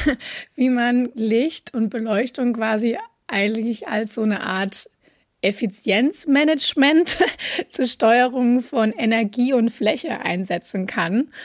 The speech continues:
Äh, ich, also ich find's super genial. Heißt, ihr seid da ja auch wirklich nicht nur mit Lichttechnik an sich, sondern auch, äh, mit Blick auf den Wandel, wie du grad gesagt hast, diesem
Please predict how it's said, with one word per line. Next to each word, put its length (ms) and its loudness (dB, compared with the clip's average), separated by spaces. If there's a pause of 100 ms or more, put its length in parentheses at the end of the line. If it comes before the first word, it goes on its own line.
(360)
Äh, 320 2
ich, 240 -2
also 220 2
ich 100 0
find's 720 0
super 360 -2
genial. 680 -2 (340)
Heißt, 320 0
ihr 80 2
seid 320 -2
da 60 -4
ja 180 -2
auch 80 -10
wirklich 480 -2
nicht 300 -2
nur 400 0
mit 340 -2
Lichttechnik 960 -2
an 220 -2
sich, 260 -4
sondern 520 -2
auch, 360 -6
äh, 300 -6 (260)
mit 140 -4
Blick 220 -2
auf 180 -4
den 360 0
Wandel, 760 2
wie 120 -4
du 140 -4
grad 300 -4
gesagt 420 -2
hast, 280 -2
diesem 280 -2